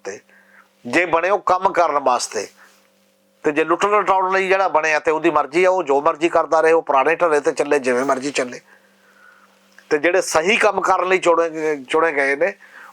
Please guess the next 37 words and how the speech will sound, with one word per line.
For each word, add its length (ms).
ਉਹਨਾਂ 240
ਨੂੰ 140
ਆਪੋ 220
ਆਪਣੇ 220
ਪਿੰਡਾਂ 340
ਦੇ 100
ਵਿੱਚ 180
ਇੱਕ 140
ਮੁਹਿੰਮ, 520
ਜਾਗਰੂਕਤਾ 680
ਮੁਹਿੰਮ 260
ਚਲਾਉਣੀ 360
ਚਾਹੀਦੀ 400
ਹੈ। 100
ਨਾ 200
ਕੇਵਲ 320
ਆਪਣੇ 300
ਪਿੰਡ 240
'ਚ, 120
ਬਲਕਿ 460
ਜਿਹੜੇ 200
ਸੂਝਵਾਨ 540
ਪੰਚ 300
ਸਰਪੰਚ 500
ਨੇ, 220
ਉਹਨਾਂ 200
ਨੂੰ 160
ਮਿਲ 160
ਕੇ 180
ਪੂਰੇ 360
ਇਲਾਕਿਆਂ 480
ਦੇ 120
ਵਿੱਚ 260
ਕੰਪੇਨ 420
ਕਰਨੀ 320
ਚਾਹੀਦੀ 420
ਹੈ, 100